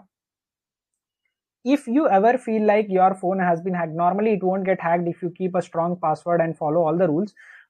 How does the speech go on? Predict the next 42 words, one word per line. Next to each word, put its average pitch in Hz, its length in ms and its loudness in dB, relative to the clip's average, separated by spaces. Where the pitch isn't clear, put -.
But 226 280 2
s-, - 160 -20
there 208 240 4
might 220 300 2
come 220 180 4
a 220 380 4
time 196 280 2
when, 180 300 -2
like, 175 160 -2
your 170 180 0
phone 185 260 -4
starts 175 360 -2
vibrating 170 520 -2
a 175 60 0
lot 165 280 4
or 170 120 -4
you 160 120 0
are 147 80 -4
not 180 200 -2
able 170 200 0
to 175 140 -2
do 196 160 4
anything. 180 560 -2
That 262 300 2
does 175 240 4
not 196 320 4
mean 185 220 0
your 180 240 4
phone 175 240 -2
has 170 220 0
been 180 120 -4
hacked. 208 240 -6
Usually 254 540 2
it 196 100 0
does 180 180 2
not 196 240 0
mean 196 160 -6
your 175 180 2
phone 175 220 -4
has 180 180 0
been 165 160 -10
hacked. 180 240 -6